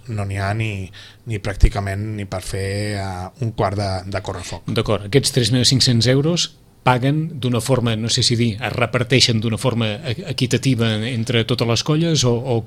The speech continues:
Speaker 2: co-, com va?
Speaker 1: Bueno, aquí, em, hi ha, del total del pressupost, hi ha una part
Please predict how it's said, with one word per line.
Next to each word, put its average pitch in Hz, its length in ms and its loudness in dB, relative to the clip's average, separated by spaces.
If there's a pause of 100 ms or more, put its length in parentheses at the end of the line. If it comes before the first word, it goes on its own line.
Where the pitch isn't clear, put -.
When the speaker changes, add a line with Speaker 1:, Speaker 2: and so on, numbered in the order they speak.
(140)
Speaker 2:
co-, 147 160 -6
com 110 240 0
va? 98 60 -2 (240)
Speaker 1:
Bueno, 135 420 4
aquí, 147 560 4
em, 120 480 2 (400)
hi 127 160 0
ha, 123 400 4
del 113 580 0
total 131 300 4
del 147 100 4
pressupost, 143 800 4
hi 120 160 -2
ha - 20 0
una 110 220 -2
part 113 380 2